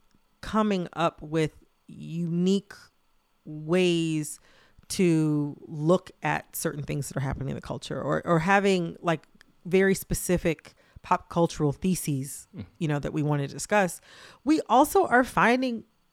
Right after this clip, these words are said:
Speaker 1: interesting ways and unique ways to talk about things that kinda already feel like they've been <laughs> talked about.
Speaker 2: Yeah.
Speaker 1: So, you know,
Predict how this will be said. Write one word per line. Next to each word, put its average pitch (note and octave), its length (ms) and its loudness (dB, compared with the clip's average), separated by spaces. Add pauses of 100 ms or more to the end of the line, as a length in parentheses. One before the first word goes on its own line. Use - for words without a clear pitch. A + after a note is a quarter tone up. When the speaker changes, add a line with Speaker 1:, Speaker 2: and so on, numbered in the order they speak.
(280)
Speaker 1:
interesting C4 500 2
ways E3+ 360 2
and D#3+ 160 -2
unique F3 260 -2
ways E3 220 0
to - 80 -14
talk E3 240 -2
about D3+ 240 -4
things C#3+ 360 -8
that D#3 360 -2 (800)
kinda F#4 300 0
already D4 240 8
feel C#4+ 160 2
like C#4+ 120 2
they've A#3 200 0
been G#3 160 0
<laughs> - 0 -
talked - 480 2
about. D#3 400 -4 (220)
Speaker 2:
Yeah. G2 120 -12
Speaker 1:
So, G#3+ 220 6
you G#3 180 0
know, F3+ 280 2